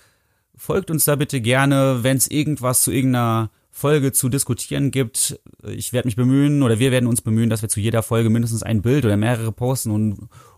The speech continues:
und da könnt ihr dann was drunter schreiben. Immer Hashtag Esco dreizehn oder je nachdem, was für eine Episode das ist. Dann wissen, dann wissen wir auch zu, äh, was ihr euch, äh, beruft.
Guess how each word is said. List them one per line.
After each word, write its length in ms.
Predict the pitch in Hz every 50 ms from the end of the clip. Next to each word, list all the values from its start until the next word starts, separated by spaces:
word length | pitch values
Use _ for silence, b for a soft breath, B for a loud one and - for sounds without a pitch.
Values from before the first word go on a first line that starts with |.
| B _
und 260 | - 104 107 104 -
da 80 | 113 110
könnt 180 | - 143 143
ihr 80 | 139 135
dann 140 | 120 123 120
was 120 | 113 107
drunter 260 | - 131 165 147 135
schreiben. 540 | 117 - - 113 117 120 123 117 120 117 110 b b b b b b b b b b b
Immer 240 | - - 123 127 120 110
Hashtag 680 | 104 123 120 - - - 120 117 117 101 - - - _
Esco 640 | - - 131 139 - - - - - 131 120 110 104
dreizehn 520 | 95 104 113 131 156 - - - 151 143 127
oder 140 | 110 110
je 100 | 110 107
nachdem, 280 | 110 113 107 - 110 107
was 100 | 110 107
für 80 | - 117
eine 180 | 110 107 - -
Episode 400 | 117 107 120 120 113 135 160 165
das 100 | 127 113
ist. 140 | 117 117 -
Dann 100 | 127 131
wissen, 340 | 165 175 160 156 123 127 120
dann 140 | 127 131
wissen 140 | 135 143 131
wir 40 | 127
auch 140 | 135 131 -
zu, 380 | - - - 131 127 127 127 104
äh, 260 | 110 117 110 113 107
was 160 | 123 127 -
ihr 80 | - 113
euch, 220 | 104 104 107 - -
äh, 120 | 101 95
beruft. 360 | 87 98 117 185 233 - -